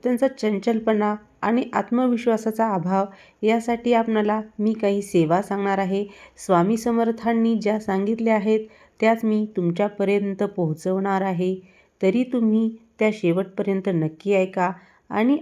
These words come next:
आपल्या मुलांचं चांगलं कशात आहे, हे सुद्धा ओळखा. मुलांचे अभ्यासात लक्ष लागत नाही, यासाठी पालकांनी करावयाच्या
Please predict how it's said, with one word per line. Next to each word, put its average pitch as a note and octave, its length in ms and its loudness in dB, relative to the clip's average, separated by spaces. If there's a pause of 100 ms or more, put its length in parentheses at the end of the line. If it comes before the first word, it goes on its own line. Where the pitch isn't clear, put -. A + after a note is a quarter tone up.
आपल्या A#3+ 380 2
मुलांचं A3 640 2 (800)
चांगलं F#3+ 480 0
कशात A3 360 0
आहे, G#3+ 300 2 (340)
हे G#3+ 160 2
सुद्धा F3+ 420 0 (600)
ओळखा. F3+ 460 0 (600)
मुलांचे F#3 500 0
अभ्यासात F#3+ 420 0 (100)
लक्ष F3 320 0
लागत G#3 440 0
नाही, G#3 260 -2 (460)
यासाठी C4 460 2
पालकांनी A3 600 0
करावयाच्या A3+ 640 0